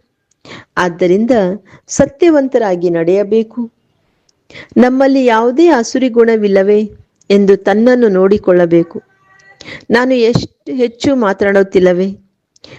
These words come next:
ಬಹಳ ಮಧುರವಾಗಿ ಶಾಂತಿ ಮತ್ತು ಪ್ರೀತಿಯಿಂದ ಮಾತನಾಡಬೇಕು. ಸೆಕೆಂಡ್ ಪಾಯಿಂಟ್, ಮುರಳಿಯ ಮೇಲೆ ಪೂರ್ಣ ಗಮನವನ್ನು ಕೊಡಬೇಕು. ನಿತ್ಯವೂ ಮುರಳಿಯನ್ನು ಓದಬೇಕು.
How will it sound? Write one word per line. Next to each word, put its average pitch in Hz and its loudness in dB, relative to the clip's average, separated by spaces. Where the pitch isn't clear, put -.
ಬಹಳ 247 2
ಮಧುರವಾಗಿ 233 -2
ಶಾಂತಿ 214 -2
ಮತ್ತು 226 -2
ಪ್ರೀತಿಯಿಂದ 196 -2
ಮಾತನಾಡಬೇಕು. 170 -2
ಸೆಕೆಂಡ್ 190 -2
ಪಾಯಿಂಟ್, 196 -4
ಮುರಳಿಯ 339 4
ಮೇಲೆ 262 2
ಪೂರ್ಣ 262 0
ಗಮನವನ್ನು 196 0
ಕೊಡಬೇಕು. 202 0
ನಿತ್ಯವೂ 349 2
ಮುರಳಿಯನ್ನು 220 2
ಓದಬೇಕು. 220 0